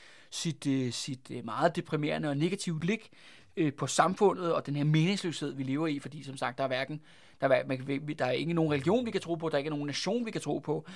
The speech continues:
og der er ikke nogen mennesker, vi kan tro på, fordi de er bare en flok gæs. Han udpensler det her til Åge Friis, som er jo nok det tætteste på, han kommer på en bedste ven,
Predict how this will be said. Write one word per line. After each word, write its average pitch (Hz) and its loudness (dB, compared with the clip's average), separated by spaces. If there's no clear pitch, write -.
og 139 -2
der 147 4
er - 6
ikke 147 2
nogen 151 0
mennesker, 160 6
vi 143 -2
kan 131 -6
tro 123 -12
på, - -10
fordi 147 -12
de 127 -6
er 113 -4
bare 110 -6
en - -2
flok 127 -6
gæs. - -6
Han 185 0
udpensler 202 4
det 175 2
her 170 0
til 160 -4
Åge 139 -2
Friis, 226 -2
som 160 0
er 143 -2
jo 147 0
nok 156 4
det 175 -8
tætteste 208 0
på, 170 4
han 151 2
kommer 170 0
på - 0
en 165 -6
bedste 156 -2
ven, 151 0